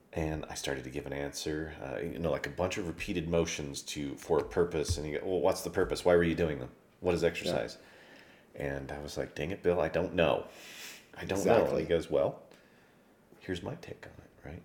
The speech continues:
Speaker 2: Yeah.
Speaker 1: I mean, do it for the movement. And he was showing me, so you had this crazy, it wasn't a spreadsheet, but it was all these exercises you could do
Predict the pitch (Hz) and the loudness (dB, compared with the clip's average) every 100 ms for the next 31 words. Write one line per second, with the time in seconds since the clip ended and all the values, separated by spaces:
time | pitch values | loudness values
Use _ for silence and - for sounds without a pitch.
0 | - - 82 80 78 90 107 - 98 90 | -14 -10 -6 -6 -4 -2 -4 -2 -2 0
1 | 85 80 62 - 76 85 127 - 107 107 | -2 -4 -10 -10 -6 -2 0 6 6 6
2 | 98 87 85 82 - - 92 85 87 73 | 4 0 -2 -4 -6 -6 -4 -2 -2 -2
3 | - - - 104 139 165 165 143 120 - | -6 -16 -10 -2 0 2 -2 -2 -4 -6
4 | - - - - - _ - 98 110 131 | -18 -20 -20 -20 -20 _ -2 2 2 2
5 | 92 - - 135 127 - 85 78 - 98 | 0 -4 -2 -2 0 -2 -2 -4 0 2
6 | 82 85 - 92 120 104 101 - 92 92 | 2 0 0 2 2 4 2 2 2 2
7 | 90 87 82 - - 160 160 76 - | 2 0 -4 -6 0 4 6 6 2